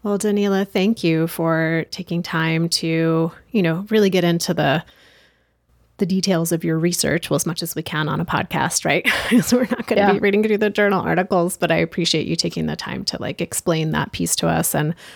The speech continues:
Speaker 1: also to bring so much of your personal experience, uh, into this work, but into this conversation with me today. Um,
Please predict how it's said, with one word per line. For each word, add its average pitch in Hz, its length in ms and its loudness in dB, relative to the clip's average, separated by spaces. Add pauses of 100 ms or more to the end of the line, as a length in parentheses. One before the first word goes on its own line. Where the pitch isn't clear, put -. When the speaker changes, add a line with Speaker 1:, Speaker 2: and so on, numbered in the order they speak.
(160)
Speaker 1:
also 202 220 0
to 185 100 0
bring 180 140 2
so 175 120 -2
much 156 200 0
of 175 80 0
your 156 100 2
personal 160 520 -2
experience, 156 920 -2
uh, - 160 -8
into 226 260 2
this 185 220 -2
work, 175 220 0
but 165 120 0
into 160 220 -2
this - 160 -6
conversation - 640 -4
with 175 180 -6
me 180 140 -4
today. 175 420 -4 (100)
Um, 190 380 -8